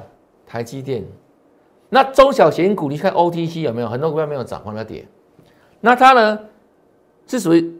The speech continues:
中小型股嘛，股本才三亿，它能够涨这样，这个波段应该是正第一名啊，名列前茅了嘛。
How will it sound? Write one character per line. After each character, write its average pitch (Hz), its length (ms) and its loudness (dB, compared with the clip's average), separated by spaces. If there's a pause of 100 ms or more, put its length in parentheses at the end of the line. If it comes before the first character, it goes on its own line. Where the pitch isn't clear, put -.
(100)
中 254 220 2
小 151 200 2
型 160 260 -4
股 120 180 -6
嘛， 107 420 -12
股 190 100 -4
本 190 180 4
才 165 80 0
三 175 260 -2
亿， 175 220 -8 (300)
它 269 180 2
能 233 100 2
够 240 120 6
涨 151 320 0
这 214 300 2
样， 190 320 2
这 233 100 -2
个 214 80 2
波 202 240 2
段 190 380 0 (720)
应 214 100 -4
该 196 60 -2
是 208 180 -6
正 202 260 -4
第 135 100 -2
一 170 100 4
名 147 240 -2
啊， 98 280 -16 (160)
名 190 160 0
列 254 140 0
前 196 200 0
茅 202 240 -2
了 117 220 -4
嘛。 92 200 -18